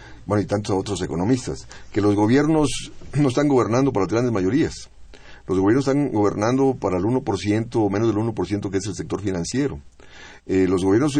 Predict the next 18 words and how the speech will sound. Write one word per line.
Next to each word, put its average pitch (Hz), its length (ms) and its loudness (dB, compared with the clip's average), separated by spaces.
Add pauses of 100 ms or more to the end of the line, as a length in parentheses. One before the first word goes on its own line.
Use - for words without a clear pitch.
inicialmente 110 440 0
surgieron 113 320 2
para 120 120 -2
satisfacer 87 380 -4
las 127 100 2
demandas 117 320 2
de 104 60 0
las 87 100 -2
grandes 110 200 0
mayorías 117 560 2
y 85 160 -4
resulta 98 420 -4
que 82 220 -6
eso 90 360 -4
ya 87 180 -4
no 98 60 0
está 101 160 -4
aconteciendo. 98 640 -4